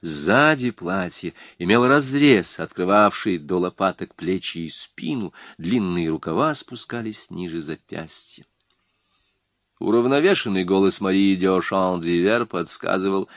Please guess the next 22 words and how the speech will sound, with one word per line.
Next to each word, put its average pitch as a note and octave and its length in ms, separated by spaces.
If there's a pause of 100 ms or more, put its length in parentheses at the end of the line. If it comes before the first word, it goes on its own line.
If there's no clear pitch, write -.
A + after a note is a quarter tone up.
(340)
«Надо B2 480
слегка A#2+ 560
поднять A2+ 600
эту A2+ 240
складку A#2 760
слева. F#2 640 (240)
Да, D#3 240
как F2 320
раз G#2+ 260
под F2 240
рукой. F2 480 (220)
Она F#2+ 420
не F#2+ 220
грациозна. F#2+ 1160 (220)
Вот E2 240 (260)
так - 400
значительно F2+ 1040
лучше. G#2+ 480 (480)
Дитя G#2 720
моё, B2 540
вы C#3+ 260
ослепительны. C3 1400